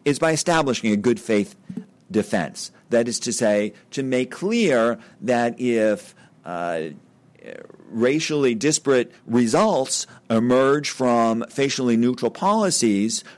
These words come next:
notwithstanding the good faith of the employer, then the employer won't be liable. That's common sense, but Congress hasn't done it.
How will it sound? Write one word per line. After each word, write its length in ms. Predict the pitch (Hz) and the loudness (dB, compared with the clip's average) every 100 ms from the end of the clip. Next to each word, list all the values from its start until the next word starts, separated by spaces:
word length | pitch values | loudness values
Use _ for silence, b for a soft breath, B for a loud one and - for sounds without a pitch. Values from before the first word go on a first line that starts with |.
| - | -2
notwithstanding 840 | 131 151 143 143 - 143 139 123 | 0 0 0 -2 0 0 2 2
the 120 | 117 | 0
good 240 | 110 143 135 | 2 0 0
faith 320 | 139 139 143 | 0 2 0
of 120 | 117 | -2
the 100 | 131 | -2
employer, 720 | 127 - 220 262 190 110 120 B - | -2 -2 2 2 4 2 0 B -2
then 120 | 135 | 0
the 60 | 139 | 0
employer 420 | 127 143 135 123 | 0 2 4 4
won't 180 | 120 113 | 0 0
be 80 | |
liable. 640 | 110 95 82 73 - 50 - 202 B B - | 0 0 0 -2 -6 -10 -12 -20 B B -2
That's 200 | 160 - | -2 -2
common 360 | 165 147 135 | -4 -2 -2
sense, 260 | 123 135 120 | -2 -2 -2
but 140 | 127 | -8
Congress 340 | - 135 131 123 | -4 -4 -2 -2
hasn't 360 | 123 135 151 | -2 -2 -4
done 200 | 147 175 | -2 0
it. 220 | 247 240 | -2 -4